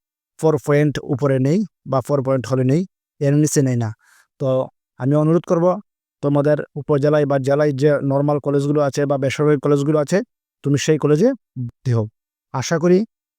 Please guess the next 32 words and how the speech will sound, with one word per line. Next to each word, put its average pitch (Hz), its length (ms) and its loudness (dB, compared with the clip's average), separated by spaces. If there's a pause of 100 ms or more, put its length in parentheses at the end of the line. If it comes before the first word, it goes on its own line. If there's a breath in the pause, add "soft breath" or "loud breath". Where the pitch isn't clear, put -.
তুমি 143 200 0 (340)
কোনো 156 240 2 (120)
কলেজে 165 320 4
চান্স 151 320 -4
কেন 165 220 0
পাও 156 200 0
নাই, 180 160 -2 (540)
বুঝতে 143 260 -2
পেরেছ। 127 240 0 (1000)
প্রিয় 151 220 0
শিক্ষার্থীরা, 151 520 0 (260)
এখন 170 260 -2
আলোচনা 160 400 0
করব, 151 200 0 (600)
যারা 139 300 0 (180)
কলেজে 156 340 2
চান্স 151 340 -2
পেয়েছে 139 400 0 (520)
কিন্তু 190 340 4 (800)
তার 147 220 -2
পছন্দ 160 380 2
হয় 131 240 2
নাই, 101 100 -6 (540)
তার 147 200 -4
করণীয় 143 420 2
কি? 113 180 -4 (400)
এখন 139 200 -2 (260)
সে - 180 -2
কি 165 140 -2
নিশ্চয়ন 175 400 0
করে 160 220 2
ফেলবে, 180 280 2